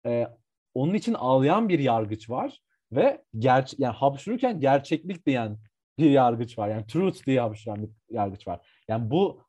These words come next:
sa-, e, adalet mekanizmalarının aslında temel problem olduğu, bu iyi çalıştığı durumlarda bu tarz, e, kişilik bozukluklarının önüne bence geçilebileceğini savunuyor. Dolayısıyla ilk polis sahnesi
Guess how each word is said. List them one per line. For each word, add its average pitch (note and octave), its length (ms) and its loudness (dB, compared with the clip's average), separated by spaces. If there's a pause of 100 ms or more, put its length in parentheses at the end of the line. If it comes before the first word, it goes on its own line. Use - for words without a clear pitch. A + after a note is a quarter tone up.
(160)
sa-, A2+ 500 0
e, A2 100 2
adalet D#3 440 2
mekanizmalarının D#3+ 880 0
aslında D3 760 -2 (460)
temel C#3+ 360 -2
problem B2 380 -4
olduğu, A2+ 520 -6 (160)
bu A#2+ 140 -10
iyi D3+ 160 0
çalıştığı E3 460 0
durumlarda B2+ 720 -2
bu A#2 200 -12
tarz, D#3 320 0 (400)
e, A2 360 0 (240)
kişilik - 300 -10
bozukluklarının C#3+ 720 -2
önüne D3 420 -2
bence D3+ 400 0 (280)
geçilebileceğini C#3+ 560 -2
savunuyor. D3 300 -4
Dolayısıyla D3+ 360 0
ilk F3+ 240 -6
polis D#3 300 2
sahnesi A#2+ 480 0